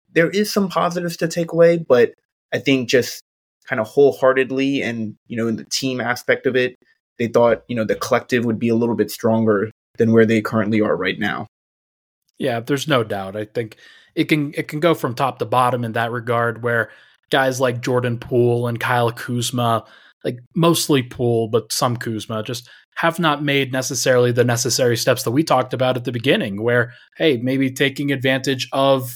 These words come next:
Speaker 2: additional reps and improving as on-ball creators and playmakers for others. That just doesn't really seem to have happened. I, I'm a little bit disappointed. Obviously, we talked about Poole the last time,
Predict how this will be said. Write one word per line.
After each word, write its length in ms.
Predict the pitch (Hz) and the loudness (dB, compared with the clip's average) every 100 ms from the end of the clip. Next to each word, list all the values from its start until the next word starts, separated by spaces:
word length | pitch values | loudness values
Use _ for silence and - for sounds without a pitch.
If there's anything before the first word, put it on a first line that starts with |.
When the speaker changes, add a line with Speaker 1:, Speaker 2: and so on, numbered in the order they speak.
| - - | -4 -2
Speaker 2:
additional 640 | 147 123 147 - 147 143 | 0 2 2 0 0 -2
reps 480 | 127 131 135 135 - | 2 2 2 0 0
and 120 | 139 | 0
improving 640 | 135 123 - 135 135 139 131 | 0 -2 0 0 0 0 0
as 160 | 127 | -2
on-ball 520 | 160 135 135 127 131 131 | 0 0 2 4 2 2
creators 760 | - 131 131 131 131 131 123 | -2 0 2 2 2 2 2
and 140 | 127 120 | 0 -2
playmakers 640 | 123 131 131 127 127 120 | -2 0 0 2 0 0
for 160 | 135 - | -2 -2
others. 540 | 127 131 131 127 120 - _ - _ - | -2 2 2 2 -4 -8 _ -20 _ -6
That 100 | 185 | 0
just 160 | 208 | 2
doesn't 240 | 233 208 180 | 2 0 0
really 220 | 175 165 | 2 2
seem 260 | 165 160 156 | 0 -2 -2
to 60 | |
have 220 | 139 139 | -2 -4
happened. 560 | 120 139 135 - 101 98 | -2 0 0 -2 -6 -6
I, 180 | 113 117 | -6 -6
I'm 220 | 123 120 - _ 156 | -6 -8 -14 _ -4
a 80 | |
little 260 | 139 156 156 | 2 4 4
bit 140 | 156 | 2
disappointed. 600 | - 139 131 139 131 127 | 0 -2 0 -2 -2 2
Obviously, 460 | 127 123 123 - 127 | 4 4 0 -2 -2
we 100 | 120 | -2
talked 280 | 135 123 123 | 0 -2 -2
about 260 | 123 113 | -8 -6
Poole 220 | - 143 127 | -4 -2 0
the 80 | |
last 400 | 117 135 160 - | 0 0 0 -2
time, 260 | 131 117 | -4 -4